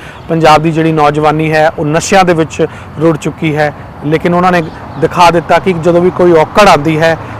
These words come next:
ਤਾਂ ਪੰਜਾਬ ਦੇ ਲੋਕ ਖੜੇ ਹੋ ਜਾਂਦੇ ਨੇ ਤੇ ਪੰਜਾਬ ਦੀ ਜਿਹੜੀ ਨੌਜਵਾਨੀ ਹੈ ਉਹ ਜਾਗਦੀ ਹੈ, ਜਾਗ ਰਹੀ ਹੈ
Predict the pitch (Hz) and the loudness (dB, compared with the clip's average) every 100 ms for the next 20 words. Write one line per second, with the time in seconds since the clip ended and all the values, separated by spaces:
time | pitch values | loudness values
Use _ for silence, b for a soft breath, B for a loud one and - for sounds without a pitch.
0 | - 160 156 165 160 143 143 156 165 165 | -4 0 2 0 0 2 4 6 4 2
1 | - - - 160 160 160 - - 170 175 | -6 -10 -4 0 2 2 2 0 2 4
2 | 160 156 147 160 170 170 - B B - | 2 2 2 0 0 -4 -8 B B -4
3 | 165 - 165 165 165 160 175 165 170 160 | -4 -2 2 4 4 4 2 4 2 4
4 | 156 156 160 156 165 156 156 147 B B | 2 2 2 2 0 0 -2 -2 B B
5 | - 151 131 147 147 151 175 160 165 139 | -4 -4 2 4 4 2 0 2 2 2
6 | 143 147 147 147 175 175 156 | 2 4 4 2 4 4 2